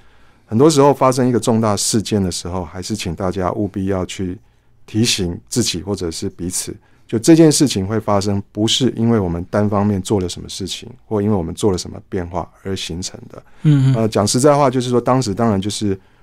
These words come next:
Speaker 1: 有毛泽东，有蒋介石，那有美国，那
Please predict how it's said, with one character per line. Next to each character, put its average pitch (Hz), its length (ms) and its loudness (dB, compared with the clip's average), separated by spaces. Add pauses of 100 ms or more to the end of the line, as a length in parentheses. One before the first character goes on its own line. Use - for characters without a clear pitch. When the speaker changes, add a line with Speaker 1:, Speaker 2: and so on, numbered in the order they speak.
(160)
Speaker 1:
有 98 120 -2
毛 101 160 2
泽 107 140 2
东， 104 240 0 (160)
有 95 180 -4 (100)
蒋 82 200 -4
介 101 120 0
石， - 240 -6 (120)
那 90 160 -6
有 87 120 -4
美 90 240 -6
国， - 240 -14 (440)
那 110 280 2